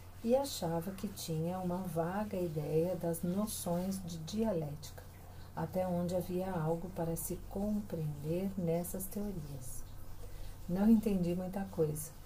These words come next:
exceto que a história possuía alguma lógica e que as coisas se desenvolviam a partir de contradições ou opostos,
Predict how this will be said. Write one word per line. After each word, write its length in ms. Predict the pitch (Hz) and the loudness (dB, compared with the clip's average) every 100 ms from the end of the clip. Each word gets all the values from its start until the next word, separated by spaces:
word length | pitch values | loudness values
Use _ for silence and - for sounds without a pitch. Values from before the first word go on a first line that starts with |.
| - - - | -14 -14 -2
exceto 640 | 175 160 - 185 190 - | 0 2 2 0 0 -2
que 220 | - - | -4 4
a 80 | 175 | 4
história 560 | 160 - - 185 175 170 | 4 0 0 0 2 0
possuía 480 | 180 175 190 185 185 | 0 -2 -2 0 0
alguma 400 | 175 208 214 214 | 0 2 2 4
lógica 680 | 175 165 165 156 156 156 151 - - - | 6 6 6 0 -6 -6 -8 -10 -14 -10
e 60 | 180 | -8
que 160 | - | -2
as 180 | 190 185 | 0 -2
coisas 460 | - 196 202 185 170 | -4 -2 0 0 -2
se 140 | - | -2
desenvolviam 1000 | 170 190 202 196 175 160 160 190 180 160 - | -2 0 0 2 2 0 -2 0 2 0 -2
a 120 | 175 | -6
partir 520 | 196 185 190 - 202 | -2 -2 -4 -2 -2
de 140 | 190 196 | -2 -4
contradições 1300 | - 208 220 226 208 196 208 - 160 147 147 - - - - - - - - | -4 0 0 2 0 0 -4 -2 -2 -2 -4 -6 -8 -10 -12 -12 -12 -12 -2
ou 380 | 214 214 214 220 | 2 4 2 0
opostos, 840 | - 160 139 127 - 147 - - | 0 0 0 -2 -6 -8 -6 -8